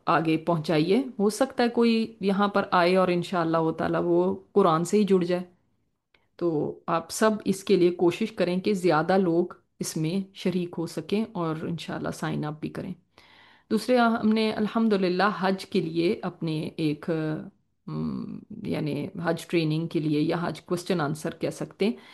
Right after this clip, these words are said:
एक कम्युनिटी ग्रुप बनाया है, जिसके अंदर, अ, वो लोग जो हज पे जा रहे हैं इस साल इंशाअल्लाह, वो इसके अंदर, अ, आप, अ, ज़रूर शामिल हो जाएं,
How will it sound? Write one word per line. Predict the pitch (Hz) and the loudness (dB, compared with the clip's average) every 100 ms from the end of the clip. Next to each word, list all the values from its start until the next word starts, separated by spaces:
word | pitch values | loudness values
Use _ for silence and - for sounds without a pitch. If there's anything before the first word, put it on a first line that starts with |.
| - _ | -20 _
एक | 202 190 | 2 4
कम्युनिटी | 214 202 208 208 | 6 8 6 4
ग्रुप | 165 170 170 | 2 0 0
बनाया | 160 160 156 160 | 0 0 0 0
है, | 208 - _ _ - | 0 -4 _ _ -2
जिसके | 220 - 220 | 0 2 2
अंदर, | 185 175 208 214 _ - | 4 4 2 -2 _ -4
अ, | 185 180 | -2 -2
वो | 165 185 | 4 6
लोग | 190 180 170 | 6 6 2
जो | 180 | 0
हज | 175 165 - | 0 -2 0
पे | 160 151 170 - _ - | 2 2 0 -8 _ -8
जा | 165 156 147 | 0 2 2
रहे | 156 | 2
हैं | 185 | 2
इस | 240 - | 2 2
साल | 165 151 190 | 0 0 0
इंशाअल्लाह, | 175 - 165 147 170 | -2 -4 -4 0 0
वो | 165 160 | 0 -2
इसके | 160 160 | -2 -2
अंदर, | 151 147 190 - - - - _ | 0 0 0 -2 -20 -20 -20 _
अ, | 180 165 160 - | -4 -4 -4 0
आप, | 160 151 - - | 0 0 -8 -4
अ, | 156 147 143 - - - - 80 87 - | 0 0 0 -4 -8 -12 -14 -14 -14 -12
ज़रूर | 156 175 170 170 160 - 156 | -2 0 4 2 2 -2 -4
शामिल | - 165 160 185 | 2 4 4 4
हो | 190 | 4
जाएं, | 185 190 226 | 2 2 0